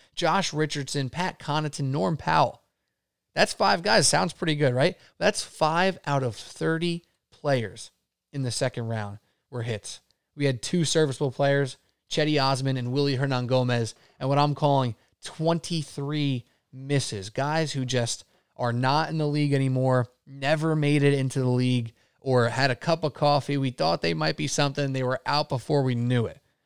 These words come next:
right? So twenty-three misses in the second round. Let's move to twenty sixteen. We actually had six hits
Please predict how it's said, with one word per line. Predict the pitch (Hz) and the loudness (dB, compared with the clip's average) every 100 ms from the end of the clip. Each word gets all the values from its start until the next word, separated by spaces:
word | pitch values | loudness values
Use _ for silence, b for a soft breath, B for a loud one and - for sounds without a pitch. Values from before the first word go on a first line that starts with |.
| _ | _
right? | - 139 - | -2 -2 0
So | 123 | -6
twenty-three | - - 165 170 175 175 - - 147 156 151 | -6 -8 -2 0 0 -2 -6 -8 -4 0 0
misses | 135 139 139 - 117 95 - b b b | 0 0 -2 -2 -6 -8 -10 b b b
in | 143 | -4
the | 127 | -2
second | - 127 - 113 | -2 -4 -4 -4
round. | 113 98 | -4 -4
Let's | 117 139 | -6 -6
move | 165 156 | -4 -4
to | 139 | -6
twenty | 120 143 120 | -6 -4 -4
sixteen. | - 107 - 104 92 _ _ _ _ _ _ _ _ _ _ _ _ _ | -6 -8 -10 -12 -12 _ _ _ _ _ _ _ _ _ _ _ _ _
We | 151 | 4
actually | 175 - 170 | 4 4 0
had | 156 143 | 2 2
six | - - 196 196 - | 2 2 0 -2 -4
hits | - 175 - - | 0 0 -2 -10